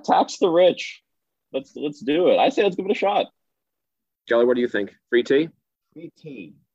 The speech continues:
Speaker 3: Um,
Speaker 2: Or at least free buses everywhere?
Speaker 3: Free tea would be beautiful.
Speaker 2: You don't think that, like, Gillette would throw up, like, fifty million dollars and be like, you know, the Gillette
Speaker 3: I mean,
Speaker 2: free,
Speaker 3: how
Speaker 2: like,
Speaker 3: many,
Speaker 2: corporate
Speaker 3: how, how
Speaker 2: sponsors?
Speaker 3: many, how many cities have free transportation?
Speaker 2: Not many.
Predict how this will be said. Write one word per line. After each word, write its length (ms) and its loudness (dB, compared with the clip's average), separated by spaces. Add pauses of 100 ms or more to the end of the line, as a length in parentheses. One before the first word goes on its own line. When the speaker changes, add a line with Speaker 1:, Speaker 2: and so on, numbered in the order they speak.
(140)
Speaker 3:
Um, 400 -2
Speaker 2:
Or 100 2
at 60 2
least 220 2
free 140 -2
buses 500 -6 (220)
everywhere? 460 -4 (760)
Speaker 3:
Free 200 -16
tea 120 -12
would 120 -10
be 160 -12
beautiful. 360 -12 (520)
Speaker 2:
You 80 4
don't 120 2
think 140 4
that, 80 -4
like, 160 2
Gillette 320 4
would 160 2
throw 200 4
up, 140 -4 (100)
like, 120 -4 (140)
fifty 240 -6
million 360 0
dollars 540 0
and 80 -6
be 80 -2
like, 220 0
you 80 -14
know, 100 -10
the 80 -10
Gillette 460 -4
Speaker 3:
I 60 -2
mean, 200 0
Speaker 2:
free, 80 -8
Speaker 3:
how 140 0
Speaker 2:
like, 60 0
Speaker 3:
many, 200 -2
Speaker 2:
corporate 420 0
Speaker 3:
how, 80 -4
how 60 -2
Speaker 2:
sponsors? 200 0
Speaker 3:
many, 260 -2
how 80 -10
many 520 -6
cities 340 -10
have 240 -4
free 420 -6 (120)
transportation? 560 -10 (280)
Speaker 2:
Not 100 -20 (140)
many. 160 -6